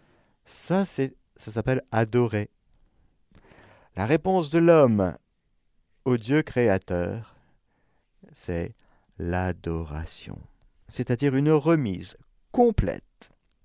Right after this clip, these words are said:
totale, entre les mains de Dieu,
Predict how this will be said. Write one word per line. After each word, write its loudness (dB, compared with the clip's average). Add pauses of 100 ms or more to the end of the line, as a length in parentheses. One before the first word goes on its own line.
(180)
totale, 0 (920)
entre 2
les 2
mains 4 (200)
de -4
Dieu, -6